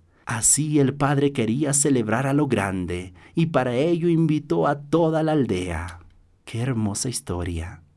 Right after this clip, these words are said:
¿Cuál es el significado de esta parábola? El padre representa a Dios, y el joven representa a los pecadores, las prostitutas, los ladrones,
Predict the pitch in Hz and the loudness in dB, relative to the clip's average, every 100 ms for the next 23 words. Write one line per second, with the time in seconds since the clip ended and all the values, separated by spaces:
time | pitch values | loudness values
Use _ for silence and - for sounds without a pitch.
0 | _ - 175 190 - 143 135 113 98 101 | _ -4 -2 0 0 0 0 0 0 -4
1 | 82 - 135 110 98 87 85 85 - 113 | -8 -4 -4 -2 -2 -2 -2 -2 -2 -4
2 | 117 113 107 107 113 117 117 _ _ _ | 0 2 2 0 -2 -4 -8 _ _ _
3 | _ 123 104 87 120 127 127 127 120 117 | _ -6 -6 -6 -6 -4 -2 0 0 0
4 | 117 117 - 90 87 98 104 92 82 80 | 0 0 0 -2 -2 0 0 -2 -2 -4
5 | 85 - - _ - - - - 123 117 | -4 -4 -6 _ -20 -20 -12 0 2 2
6 | - 170 160 160 151 139 135 117 - 143 | 4 4 6 4 2 0 0 0 2 2
7 | 143 139 131 117 101 120 143 - 143 143 | 2 2 0 -2 0 0 -2 -4 -2 -2
8 | 110 92 85 85 85 - - - - 113 | 0 0 0 -2 -4 -6 -8 -14 -4 0
9 | 113 - 110 - 92 90 120 120 127 120 | 0 -2 -4 -4 -6 0 0 0 -2 -2
10 | - - - - 117 113 113 101 107 135 | -4 -6 -10 0 0 2 0 2 4 4
11 | 131 131 131 - | 4 0 0 -4